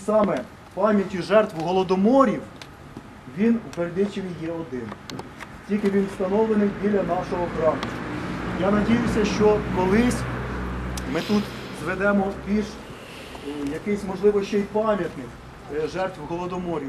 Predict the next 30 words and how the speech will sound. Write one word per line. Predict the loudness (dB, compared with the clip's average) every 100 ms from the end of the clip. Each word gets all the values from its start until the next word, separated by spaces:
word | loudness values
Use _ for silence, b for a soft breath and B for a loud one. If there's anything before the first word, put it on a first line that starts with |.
| -2
Я, | 0 0 0 -14 -6 -4
е, | -2
хочу | -4 -2 0 0
звернутися | -4 0 2 2 2 0
із | 0 -2
тим | -4 -4
словом | 2 2 2 -2 -4
і |
до | -6
представників, | -6 -8 -6 -6 -4 0 0 0 -8 -16 -16 -14 -10
е, | -10 -12 -6
політичних | -6 2 2 2 -2 -4 -6
партій, | 4 6 6 4 -2 -2 -8 -12 -14 -6
е, | -6 -6 -8 -8
національного | -6 -2 2 6 6 6 0
спрямування, | 0 -2 -2 2 2 2 -2
пре-, | -2
е, | -2 -4 -4 -6 -8 -6 -4 -4 -4 -4 -4 -2 -2 -2 0 0 0 0 2
патріотичного, | 4 6 6 6 6 6 4 4 4 2 2 2 2
що, | 2
можливо, | 2 4 4 4 2
ми, | 0
е, | 0 0 0 0
разом | 0 0 0 2
з |
вами | 2 2 0
і | -2 -4
зведемо | -2 0 0 0
якийсь | -2 -2 -2
тут | -2